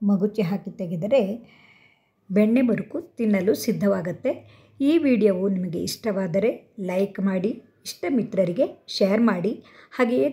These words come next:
ದಿಢೀರಂತ ಈ ರೀತಿಯಾದ ಚಕ್ಕುಲಿಯು ಮಾಡಿ ಹೇಗೆ ಬಂತು ಅನ್ನೋದನ್ನು ತಿಳಿಸೋಕೆ ಮರೆಯದಿರಿ. ನೋಡಿ, ಸ್ವಲ್ಪವೂ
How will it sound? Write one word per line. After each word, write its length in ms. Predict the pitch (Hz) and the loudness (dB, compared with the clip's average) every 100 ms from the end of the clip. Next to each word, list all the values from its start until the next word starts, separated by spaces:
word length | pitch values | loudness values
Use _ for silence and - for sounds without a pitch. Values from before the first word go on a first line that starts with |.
| - | 0
ದಿಢೀರಂತ 600 | 220 262 330 302 208 226 294 - | 0 2 2 2 0 -2 -6 -6
ಈ 80 | 233 | -2
ರೀತಿಯಾದ 460 | 247 247 240 196 180 185 | -2 0 0 0 0 -2
ಚಕ್ಕುಲಿಯು 460 | 240 240 277 262 240 | -4 -4 -4 0 2
ಮಾಡಿ 280 | 202 185 214 - - | 0 -2 -4 -6 -4
ಹೇಗೆ 340 | 226 233 247 | 4 4 4
ಬಂತು 360 | 233 220 208 285 | 0 -2 -2 2
ಅನ್ನೋದನ್ನು 580 | 247 208 202 185 180 214 233 | 2 4 0 -2 -4 -6 -6
ತಿಳಿಸೋಕೆ 540 | 208 196 220 202 - 277 214 | -4 -2 -2 -2 -2 -2 0
ಮರೆಯದಿರಿ. 520 | 190 214 202 175 208 - - - _ | 2 2 2 -2 -4 -6 -18 -20 _
ನೋಡಿ, 220 | 190 190 247 | -6 -2 -2
ಸ್ವಲ್ಪವೂ 600 | - 202 208 208 233 | 0 2 2 0 0